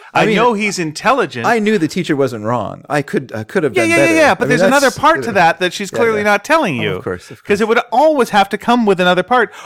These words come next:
Speaker 1: or that part would make no sense.
Speaker 2: Mm.
Speaker 1: Right?
Speaker 2: I, I, you're probably right.
Speaker 1: Yeah, no, not
Speaker 2: But I never,
Speaker 1: probably right.
Speaker 2: <laughs> I
Speaker 1: That's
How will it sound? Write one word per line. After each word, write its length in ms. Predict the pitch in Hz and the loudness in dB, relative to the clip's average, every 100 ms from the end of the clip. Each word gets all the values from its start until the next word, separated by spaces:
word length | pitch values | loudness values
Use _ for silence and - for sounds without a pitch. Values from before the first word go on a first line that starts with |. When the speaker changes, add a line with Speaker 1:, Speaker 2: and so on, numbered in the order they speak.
| - | -2
Speaker 1:
or 200 | 190 185 | 0 0
that 340 | 147 254 302 | 2 0 0
part 220 | - 196 | 0 0
would 140 | 180 185 | 0 -2
make 180 | 180 180 | -4 -2
no 160 | 196 | -2
sense. 560 | 196 - 320 - - - | -2 0 -2 -2 -12 -14
Speaker 2:
Mm. 260 | 117 107 101 _ - _ _ _ | -14 -14 -16 _ -20 _ _ _
Speaker 1:
Right? 360 | 160 302 339 - | 0 0 -4 -10
Speaker 2:
I, 200 | 226 220 | -14 -12
I, 160 | 180 202 | -10 -10
you're 220 | 143 180 | -8 -6
probably 220 | - 190 139 | -2 -2 -4
right. 160 | 135 | -6
Speaker 1:
Yeah, 160 | - 330 - | -8 -10 -6
no, 160 | 277 | -4
not 160 | 392 381 | -2 0
Speaker 2:
But 100 | - | 2
I 80 | 233 | 2
never, 60 | 208 | 2
Speaker 1:
probably 180 | 165 151 | 2 2
right. 120 | - | 2
Speaker 2:
<laughs> 20 | |
I 20 | |
Speaker 1:
That's 200 | 170 302 | 4 2